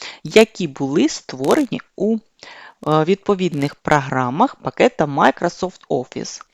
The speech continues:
та завантажені на Google диск. А файли, створені на Google диску в офісних онлайн-додатках, можна зберегти на носіях даних комп'ютера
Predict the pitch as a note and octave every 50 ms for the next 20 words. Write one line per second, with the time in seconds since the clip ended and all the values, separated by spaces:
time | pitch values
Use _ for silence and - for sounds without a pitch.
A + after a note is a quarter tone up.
0 | _ _ _ _ - A3+ G3+ D#3 D3 D#3 D3 D3 C#3 C#3 C3+ - C#3+ D#3+ A3 B3
1 | B3 A#3+ A#3 A3+ - - C3 C3 B2 - D#3 A#2+ C#3 D3+ D3+ - - - - -
2 | - _ _ _ - - - - - - C#4+ D#4 - - G#3 F#3+ F3+ F3 D#3+ D#3
3 | E3 - - - G3 G3 G3 F3 D#3+ D3 C#3+ C#3+ C#3 D3 E3 F#3 A3 A3+ F#3+ F#3
4 | E3+ D3+ C#3+ D3+ C#3+ C#3+ - - - A3 G#3+ - - - - G3 - - F#3 -
5 | - G3 F#3+ - - F#3+ F#3 F#3 F#3 F#3 F3+ F3+ F3+ F#3 F3 - F#3 F3 F3 -
6 | - F3 F3+ - _ - _ - _ _ - D#3 D3+ E3+ F#3+ F3+ - C#3 C#3+ C#3+
7 | D3+ D#3+ G#3+ G#3 G3 F3+ - - - - A#3 C#4 C4+ A#3 A3 G#3 G#3 G#3 - -
8 | G3+ G#3 A3+ A#3+ G#3 - E3 E3+ F3 F3+ F3+ F3+ F#3 F3+ - - F3+ F3+ - -
9 | D#3 D#3 D#3 - E3+ F3 F3+